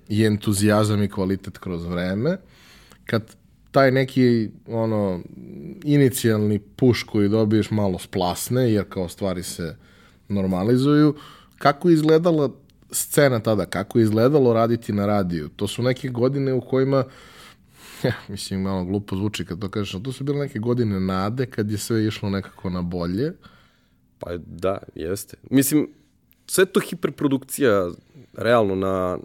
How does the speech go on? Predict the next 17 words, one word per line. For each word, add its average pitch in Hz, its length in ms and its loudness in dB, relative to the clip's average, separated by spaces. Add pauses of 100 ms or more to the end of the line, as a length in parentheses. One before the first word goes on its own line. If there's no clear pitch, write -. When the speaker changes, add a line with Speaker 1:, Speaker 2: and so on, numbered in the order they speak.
(100)
Speaker 2:
dnevnom, 107 560 -2
nedeljnom 104 400 -2
nivou, 95 240 0
u 95 60 0
zavisnosti 95 440 -4
od 92 60 -6
toga 101 220 -2
šta 92 160 -4
se 90 140 -6
radilo. 92 240 -2
Prošao 90 260 -8
sam 101 160 -6
ja 95 80 -4
i 92 40 -4
te 90 140 -8
nedeljne 90 340 -4
emisije, 95 460 -2